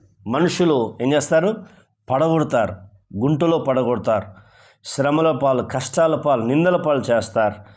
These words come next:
దేవుడు మాట్లాడుతున్నాడు, "పడగొట్టక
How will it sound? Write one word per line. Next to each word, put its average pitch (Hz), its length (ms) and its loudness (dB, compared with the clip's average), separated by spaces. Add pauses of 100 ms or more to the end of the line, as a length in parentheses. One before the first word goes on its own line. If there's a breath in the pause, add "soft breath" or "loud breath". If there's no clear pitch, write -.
(380 soft breath)
దేవుడు 127 320 2
మాట్లాడుతున్నాడు, 98 880 -4 (2250)
"పడగొట్టక 127 680 -2